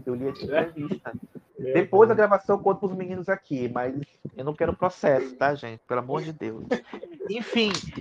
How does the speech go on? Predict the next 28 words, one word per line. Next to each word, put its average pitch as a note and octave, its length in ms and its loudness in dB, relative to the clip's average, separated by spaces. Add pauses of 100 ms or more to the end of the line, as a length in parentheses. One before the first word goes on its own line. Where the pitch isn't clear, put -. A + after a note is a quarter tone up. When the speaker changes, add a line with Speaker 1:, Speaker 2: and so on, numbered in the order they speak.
(160)
Speaker 1:
e A#3+ 680 -2
ele B3 160 4
é C4 60 8
nesse C4 260 -2
nível, C#4 400 -4
e G#3 60 0
a G3+ 60 2
mulher, A#3 580 2 (240)
pô, F#4 100 -2
a F#4 40 0
mulher F3 280 -2
quer F4+ 240 -4
dar, C#4 320 8
né? F3 300 -6 (460)
O D3+ 80 -10
marido E3+ 280 4
não G3 100 -10
quer F3 180 -6
comer, E3 240 -10
mas A#3+ 160 -2
ela G3 100 6
quer C#4 320 4
dar, A#3 200 8
ela G#3+ 100 6
tá F#3+ 100 -2
com - 140 -10
fogo B3 480 6
ainda. D3 420 -4